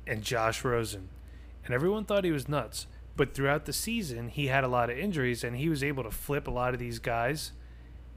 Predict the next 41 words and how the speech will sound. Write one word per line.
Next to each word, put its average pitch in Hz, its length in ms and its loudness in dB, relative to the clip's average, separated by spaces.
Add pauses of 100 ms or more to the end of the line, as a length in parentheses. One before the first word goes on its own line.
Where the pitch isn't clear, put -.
(240)
and 131 200 2
get 123 220 2
good 123 220 0
picks - 320 -4
back 165 440 2
and 123 160 -6
stay 131 220 -2
in 113 80 -2
playoff 131 380 0
contention. 107 580 -6
So, 110 360 0 (500)
um, 98 320 -4 (100)
it's 131 140 -4
one 147 80 2
of 135 80 0
those 120 180 -2
things. 120 320 0
If - 140 -10
you 120 80 0
have 143 120 6
a 131 60 -2
quarterback, 131 580 2
you 127 60 -4
need 120 220 -4
one. 117 180 -2
If 110 100 -10
you 123 60 0
have 113 140 0
a - 20 -2
running 113 220 -2
back, 107 260 -4
you 117 60 -8
need 107 180 -6
one. 107 240 -4 (220)
Same 151 260 4
with 127 140 -4
any 123 160 -2
position. 113 500 -6 (520)
This 135 180 0
isn't 131 240 -2
redraft. 120 480 2